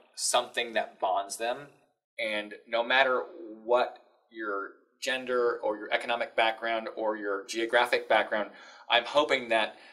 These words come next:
people will be able to identify with how the two brothers interact with each other, how they interact with the, the Harold, the third guy who comes in. Um, they're not a family. They don't really create a family,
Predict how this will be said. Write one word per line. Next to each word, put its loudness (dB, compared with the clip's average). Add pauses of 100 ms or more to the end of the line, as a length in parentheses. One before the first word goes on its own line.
(280)
people -2
will 0
be -2
able -6
to -2
identify 2 (520)
with -4 (320)
how 2 (580)
the -10
two -10
brothers -4 (220)
interact -8
with -20
each -12
other, -8
how -2
they -4
interact -4
with -6 (320)
the, -4
the -2 (120)
Harold, 0
the -4
third -4 (200)
guy -2
who -8
comes -4
in. -6 (520)
Um, 0 (180)
they're 4
not 4
a 0
family. -2
They -4
don't -4
really -4
create -6
a -4
family, -6